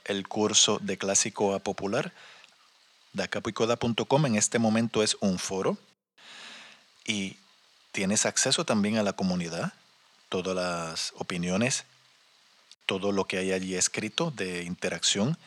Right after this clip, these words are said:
de los muchachos y yo, nuestra interacción está ahí ya y puedes buscar palabras clave, etcétera, etcétera, allí adentro. Todo eso está incluido.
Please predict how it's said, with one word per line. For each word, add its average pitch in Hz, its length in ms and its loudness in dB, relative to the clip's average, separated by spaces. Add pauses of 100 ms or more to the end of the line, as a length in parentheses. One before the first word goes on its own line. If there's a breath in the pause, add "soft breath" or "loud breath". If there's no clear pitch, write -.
(400 loud breath)
de 95 100 -4
los 87 260 -4
muchachos 92 600 -2 (300)
y 98 320 -2
yo, 113 320 0 (580)
nuestra 110 480 2
interacción 104 580 2 (280)
está 98 500 -2
ahí 101 340 0
ya 113 280 0
y 107 100 -6
puedes 98 420 -2 (260)
buscar 107 460 0
palabras 87 520 -2
clave, 156 420 2
etcétera, 98 360 -4
etcétera, 160 500 -4 (140)
allí 95 360 -2
adentro. 82 580 -8 (420)
Todo 151 400 4
eso 160 320 2
está - 520 0 (260)
incluido. 82 720 -4